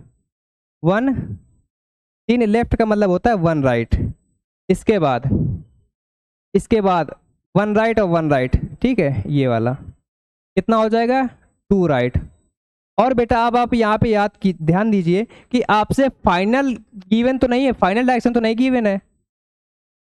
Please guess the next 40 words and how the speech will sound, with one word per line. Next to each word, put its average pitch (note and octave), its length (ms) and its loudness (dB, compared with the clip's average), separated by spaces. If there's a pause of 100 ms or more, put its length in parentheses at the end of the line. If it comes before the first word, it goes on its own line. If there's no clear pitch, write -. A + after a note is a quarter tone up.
Sorry, G3 280 0
initial A#3+ 400 2
direction B3+ 340 0
given A#3 260 0
नहीं A#3 140 0
है, D4+ 80 2
final A#3+ 460 0
direction F#3+ 420 0
given D#3 300 0
है। B2+ 60 -2 (100)
अब G#3 140 2
जब C4 180 0
आप C4+ 240 -2
final G#3+ 380 0
direction A3+ 460 0
से A#3+ 120 -4
जब A#3+ 200 0
reverse G3+ 420 0
आप A#3+ 160 0
जाएंगे, F#3 500 0 (360)
जब G#3+ 120 2
आप A#3+ 160 0
reverse A3+ 400 0
जाएंगे, G3 500 0 (300)
तब C4+ 160 2
आपको A3+ 340 0
मैंने A#3 240 0
क्या A3 200 2
बताया G3 320 0
था, B3 220 0 (280)
जो C4 240 2
आपका B3+ 300 0
left A#3+ 340 0
या B3 100 2
right A3 280 0
आया, G#3 240 2
सबसे A#3 320 0
पहले A3+ 240 0
आप A#3+ 140 0
उसको B3+ 340 2